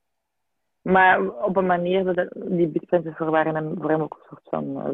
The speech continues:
zelfstraf. Dus er is,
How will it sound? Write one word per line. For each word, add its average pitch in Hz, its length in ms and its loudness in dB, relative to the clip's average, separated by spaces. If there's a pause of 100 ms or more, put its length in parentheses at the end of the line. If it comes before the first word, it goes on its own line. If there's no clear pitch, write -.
zelfstraf. 165 560 -2 (1300)
Dus - 260 0 (1000)
er 170 120 4
is, 165 300 -2